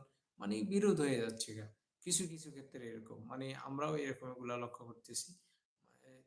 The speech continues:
তো এই ধরনের যেন না হয়। প্রত্যেকে তাদের নিজেদের, হ্যাঁ, আপনি চাইতে পারেন বা বলতে পারেন, আমি বলতে পারি যে, মানে, একটু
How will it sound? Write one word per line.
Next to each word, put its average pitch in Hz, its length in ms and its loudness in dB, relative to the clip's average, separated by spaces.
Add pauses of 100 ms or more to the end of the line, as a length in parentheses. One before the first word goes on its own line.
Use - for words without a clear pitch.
তো 180 60 -20 (120)
এই 156 140 -12
ধরনের 190 400 -10
যেন 151 280 -4
না 120 120 -4
হয়। 110 260 -12 (120)
প্রত্যেকে 165 380 2
তাদের 160 300 2
নিজেদের, 151 460 4 (400)
হ্যাঁ, 170 240 4
আপনি 151 260 4
চাইতে 156 340 6
পারেন 120 340 2
বা 127 100 4
বলতে 131 320 2
পারেন, 113 280 0
আমি 135 240 -2
বলতে 131 320 -16
পারি 113 220 -20
যে, 113 240 -20 (760)
মানে, 131 280 -20 (480)
একটু 131 400 -14